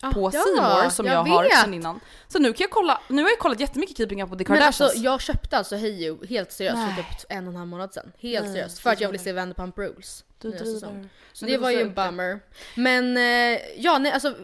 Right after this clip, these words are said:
Speaker 1: apropå, jag vet inte, jo, vi, vi kommer komma in på hur vi kom in på att vi skulle prata om det här.
Speaker 2: Mm, men jag vill
Speaker 1: Men
Speaker 2: ändå tipsa om,
Speaker 1: Ja.
Speaker 2: alltså man behöver något sånt här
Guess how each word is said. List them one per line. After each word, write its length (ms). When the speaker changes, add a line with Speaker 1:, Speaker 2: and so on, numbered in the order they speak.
Speaker 1:
apropå, 340
jag 80
vet 80
inte, 320
jo, 340
vi, 180
vi 160
kommer 200
komma 200
in 240
på 120
hur 60
vi 80
kom 160
in 120
på 80
att 100
vi 40
skulle 160
prata 260
om 60
det 60
här. 140
Speaker 2:
Mm, 260
men 120
jag 120
vill 80
Speaker 1:
Men 100
Speaker 2:
ändå 100
tipsa 480
om, 640
Speaker 1:
Ja. 280
Speaker 2:
alltså 200
man 220
behöver 1000
något 260
sånt 180
här 300